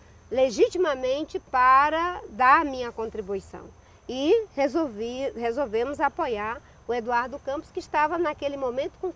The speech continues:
quatro por cento das intenções de voto. Não é?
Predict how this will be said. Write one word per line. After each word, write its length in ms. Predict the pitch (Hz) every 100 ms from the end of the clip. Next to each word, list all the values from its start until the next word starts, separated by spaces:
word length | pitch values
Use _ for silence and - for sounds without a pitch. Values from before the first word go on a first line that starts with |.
| -
quatro 440 | 294 349 494 453
por 160 | 349 370
cento 440 | - 240 254 -
das 200 | 262 269
intenções 560 | 285 285 277 - 233 240
de 100 | 247
voto. 540 | 180 190 196 - 170 - - - - -
Não 160 | 208
é? 500 | 208 247 269 233 196